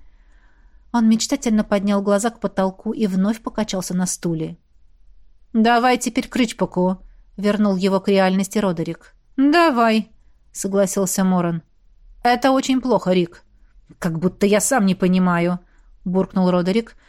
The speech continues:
потрогав языком шатающийся зуб.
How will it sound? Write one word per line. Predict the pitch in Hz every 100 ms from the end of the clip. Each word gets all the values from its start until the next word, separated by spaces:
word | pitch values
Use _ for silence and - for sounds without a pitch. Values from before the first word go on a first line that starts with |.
| _ -
потрогав | 214 220 202 202 202
языком | 208 185 185 208
шатающийся | - 226 208 185 185 202 - 202
зуб. | 175 156 -